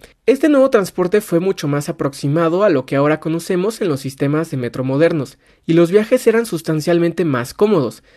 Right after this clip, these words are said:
sin tener que inhalar toxinas en el trayecto. Tal fue el éxito que para mil novecientos ya existían tres líneas de gran profundidad en operación,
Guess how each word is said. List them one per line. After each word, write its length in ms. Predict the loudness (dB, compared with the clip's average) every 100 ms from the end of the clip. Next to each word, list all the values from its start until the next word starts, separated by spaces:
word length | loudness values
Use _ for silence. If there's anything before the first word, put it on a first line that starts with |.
| _
sin 200 | -4 0
tener 280 | 2 2 0
que 100 | 0
inhalar 340 | 2 0 0
toxinas 560 | -4 -6 -6 -2 -2 -2
en 100 | -6
el 120 | -4
trayecto. 540 | -6 -6 -10 -14 -20 _ _ _ _ _ _ _ _ _ _ _ 0
Tal 220 | 2 2
fue 140 | 2
el 100 | 2
éxito 400 | 0 -4 0 2
que 120 | 2 0
para 260 | 0 0
mil 180 | 2 2
novecientos 640 | 2 0 -2 0 2 4
ya 100 | 2
existían 560 | 0 -4 -4 0 0 2
tres 260 | 0 2
líneas 320 | 0 2 0 0
de 80 |
gran 200 | 0 -2
profundidad 560 | -2 -4 -2 -2 0 0
en 100 | -2
operación, 640 | -2 -2 -2 0 0 0